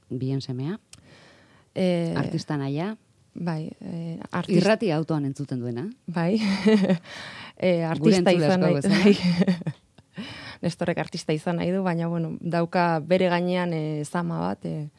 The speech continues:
Speaker 2: anaiaren, eh, bueno, anaiaren ezbeharrek sortu diotena, edo, edo, bueno, inguruan gertatzen zaizkion ezbehar guztiak berak hartzen ditu karga bezala, motxila bezala, eta badirudi itzalean erosoago bizi dela.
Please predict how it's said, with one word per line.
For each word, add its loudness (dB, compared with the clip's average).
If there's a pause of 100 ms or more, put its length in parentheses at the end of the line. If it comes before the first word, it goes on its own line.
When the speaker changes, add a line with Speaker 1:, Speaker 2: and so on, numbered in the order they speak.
(460)
Speaker 2:
anaiaren, 0
eh, -6
bueno, -8
anaiaren -6
ezbeharrek 2 (540)
sortu -4
diotena, 4
edo, 0 (540)
edo, 6
bueno, 4 (180)
inguruan 6
gertatzen 2
zaizkion 0
ezbehar 2
guztiak -2
berak 4
hartzen -6
ditu -4
karga 0
bezala, -2
motxila -4
bezala, -2
eta -2 (640)
badirudi 8
itzalean 2
erosoago -2
bizi -10
dela. -8